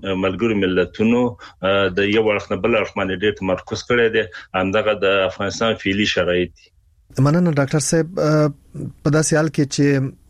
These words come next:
Speaker 2: ډیری نړیوالو مرستندویو ټولنو خپل فعالیتونه په افغانستان کې یا یې بند کړي یا یې کم کړي دي. د معتادانو د درملنې لپاره اوس په افغانستان کې دننه امکانات څنګه او څومره دي؟
Speaker 1: آه،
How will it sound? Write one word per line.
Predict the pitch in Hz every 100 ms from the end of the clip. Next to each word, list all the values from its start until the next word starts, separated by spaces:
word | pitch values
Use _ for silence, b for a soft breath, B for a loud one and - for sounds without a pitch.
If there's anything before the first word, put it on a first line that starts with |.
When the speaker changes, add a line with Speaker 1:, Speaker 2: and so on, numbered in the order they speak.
| -
Speaker 2:
ډیری | 127 110 123 131 147
نړیوالو | 127 117 110 123 127
مرستندویو | 117 107 - 110 107 120 123 117 107 -
ټولنو | 110 131 120 98 - - -
خپل | - 120
فعالیتونه | - 101 104 - 131
په | 107
افغانستان | - 104 95 123 113
کې | -
یا | 104 101 127 143
یې | 110
بند | 110 110
کړي | - 123 113
یا | 110
یې | 95
کم | 104 98
کړي | - 117
دي. | 95 98 B B B B B
د | 139 139
معتادانو | 143 143 139 156 151
د | 135 135 123
درملنې | 120 113 123 151 147 117
لپاره | 127 113
اوس | 110 110 - - 110 104
په | 107
افغانستان | 98 104 101 - 110
کې | 104
دننه | 107 113 135 120 101 107
امکانات | 104 - 110 113 - - - -
څنګه | - 123 113
او | 104 107
څومره | - 147 113 98
دي؟ | 98 98 _ _ _ _ - _ _
Speaker 1:
آه، | - 113 117